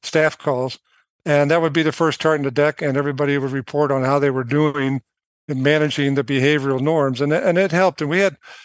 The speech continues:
if you walked into a conference room in El Segundo, California, or one in Fort Worth, or one in Salisbury in the U K for B A E,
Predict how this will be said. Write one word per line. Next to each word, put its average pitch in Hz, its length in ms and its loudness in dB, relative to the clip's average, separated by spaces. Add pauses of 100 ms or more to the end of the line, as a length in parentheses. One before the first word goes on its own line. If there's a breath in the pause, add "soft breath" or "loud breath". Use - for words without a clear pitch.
(240 loud breath)
if 147 140 -4
you 185 100 -4
walked 180 240 2
into 151 240 0
a 139 80 0
conference 156 500 -2
room 143 400 -2
in 131 460 -2
El 156 200 2
Segundo, 143 440 0
California, 143 640 0
or 127 240 -2
one 143 160 0
in 135 140 0
Fort 139 200 -2
Worth, 139 380 0 (540 loud breath)
or 143 160 2
one 147 240 2
in 143 180 0
Salisbury 143 760 0
in 131 100 -2
the 131 80 -2
U 143 140 -2
K 147 280 0
for 135 160 -6
B 135 240 -2
A 135 80 2
E, 143 280 0